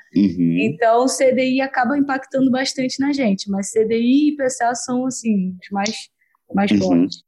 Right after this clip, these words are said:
Speaker 1: Nath, o que que é o L C I?
Speaker 2: L C I, le-, letra de crédito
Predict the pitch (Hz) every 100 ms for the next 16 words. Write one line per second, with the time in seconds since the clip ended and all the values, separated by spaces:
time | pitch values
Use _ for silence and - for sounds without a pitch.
0 | - - 117 175 165 - - 139 139 190
1 | 196 196 165 175 165 160 185 180 - 165
2 | 123 87 _ _ _ _ _ - 220 277
3 | 294 294 226 202 214 233 277 285 247 233
4 | 269 - 392 392 _ _ 220 247 262 240
5 | 262 277 -